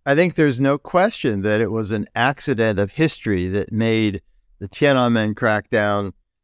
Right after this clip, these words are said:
the lead story around the world in everybody's living room. A year before, the government of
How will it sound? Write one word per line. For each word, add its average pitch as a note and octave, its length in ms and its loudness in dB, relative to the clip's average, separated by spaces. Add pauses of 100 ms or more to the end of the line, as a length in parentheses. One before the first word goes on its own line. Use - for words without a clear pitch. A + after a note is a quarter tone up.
(300)
the A#2+ 160 2
lead B2 360 2
story A2+ 460 0
around G#2+ 340 2
the A2 80 -2
world A2 300 0
in G#2+ 100 -2
everybody's G2+ 800 -4
living B2+ 360 0
room. G2+ 280 -2
A C#3 60 -6
year E3+ 260 2
before, D3 580 0
the A2 240 0
government A#2+ 640 0
of G#2+ 160 -8